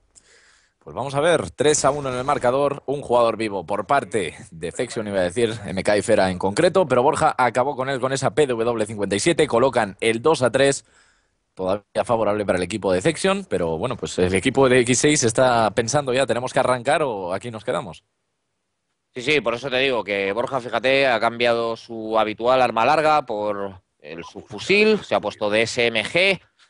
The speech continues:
Speaker 2: se ha puesto el mono de trabajo y así lo está haciendo. Así que ahora mismo es el mejor jugador de su equipo con un cinco tres, tres bajas que acaba de hacer en esta última ronda que acabamos de ver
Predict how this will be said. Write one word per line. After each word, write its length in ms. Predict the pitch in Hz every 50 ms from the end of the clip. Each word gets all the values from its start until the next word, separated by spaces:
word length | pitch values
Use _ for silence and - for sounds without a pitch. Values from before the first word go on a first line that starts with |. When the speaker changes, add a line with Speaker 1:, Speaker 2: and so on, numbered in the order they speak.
| _ _ _
Speaker 2:
se 100 | - 95
ha 20 | 92
puesto 240 | 107 104 - -
el 160 | 117 113 113 131
mono 220 | 185 226 233 214
de 120 | 190 170
trabajo 640 | 147 147 151 170 175 165 - - 190 196 185 156 - _ _ _ _ _ _ _ _
y 140 | - 90 95
así 260 | 95 92 - - 170
lo 120 | 190 190 156
está 180 | - 175 160
haciendo. 480 | 139 - - 202 220 214 185 151 127 117
Así 240 | 107 - - 113 -
que 80 | -
ahora 140 | 147 151 147
mismo 240 | 156 156 147 160 151
es 80 | 131
el 200 | 156 160 156 147
mejor 380 | 147 147 156 160 151 - 226 226
jugador 320 | - 190 202 180 170 160
de 80 | 147 156
su 160 | - 147 147
equipo 320 | 135 160 185 170 165 185 151
con 160 | 151 147 165
un 220 | 190 180 165 156
cinco 540 | - - - - 269 277 247 208 - 165 160
tres, 300 | 220 247 254 240 214 -
tres 180 | - 170 147 123
bajas 260 | 139 135 131 139 -
que 60 | 139
acaba 240 | 127 - 151 147 143
de 60 | 135
hacer 160 | 131 165 165 160
en 60 | 156
esta 220 | 156 - - 151
última 320 | 165 170 143 156 151 156 151
ronda 240 | 160 165 165 160
que 60 | 151 156
acabamos 400 | 151 156 156 160 165 160 151 143
de 80 | 190
ver 240 | 220 233 233 226